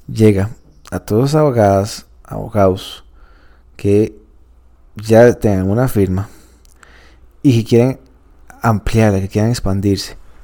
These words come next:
quieren hacer crecer su firma, "Quiero que necesito hacer más", ¿verdad? Y, eh, eso, y como les digo, eso es a través de un podcast, contenido diario, frecuente, constante,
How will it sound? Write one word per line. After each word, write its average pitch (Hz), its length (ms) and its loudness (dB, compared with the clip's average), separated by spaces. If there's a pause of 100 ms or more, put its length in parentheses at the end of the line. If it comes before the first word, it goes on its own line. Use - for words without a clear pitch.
(260)
quieren 123 260 0
hacer 110 220 2
crecer 117 240 -4
su 110 80 -2
firma, 92 300 -4
"Quiero 113 280 0
que - 140 -6
necesito 101 420 -4
hacer 104 160 -4
más", - 360 -10 (760)
¿verdad? 113 340 0 (120)
Y, 113 140 4
eh, 104 300 4
eso, 113 280 -2
y 110 140 -6
como 98 260 -4
les 98 100 2
digo, 101 220 0
eso 95 140 -6
es 95 40 -4
a 92 60 -2
través 90 340 -6 (880)
de 104 640 2
un 95 140 -8
podcast, 110 800 -2 (460)
contenido 107 920 0 (160)
diario, 104 720 -2 (240)
frecuente, 101 960 -6
constante, - 760 -4